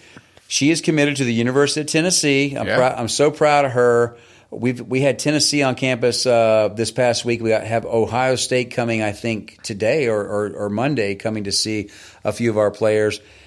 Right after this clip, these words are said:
Speaker 1: Uh, and then I was up in the weight room yesterday after, uh, watching football workouts. And, um,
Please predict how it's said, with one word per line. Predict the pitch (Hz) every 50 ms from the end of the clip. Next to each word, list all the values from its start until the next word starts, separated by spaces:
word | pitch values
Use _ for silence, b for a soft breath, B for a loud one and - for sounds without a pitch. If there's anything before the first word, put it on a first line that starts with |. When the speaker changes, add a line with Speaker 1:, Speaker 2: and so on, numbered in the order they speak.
| B B B
Speaker 1:
Uh, | 117 117 113 110 110 110 -
and | - 120 117
then | 117 113
I | 113 120 123
was | 123 120 113
up | 127 120 120
in | 117
the | 113 110
weight | 117 120 120
room | 113 113 113 113
yesterday | 110 113 113 110 - 120 110 113 110 110 113 104
after, | 107 110 110 110 107 - - 113 110
uh, | 107 104 98 92 - -
watching | - 110 107 113 110 - - 110 95
football | - - 117 107 110 107 107 104 104
workouts. | 110 110 104 107 113 110 107 107 107 101 101 - -
And, | - 107 104 104 101 101 98 98 95
um, | 98 98 98 98 98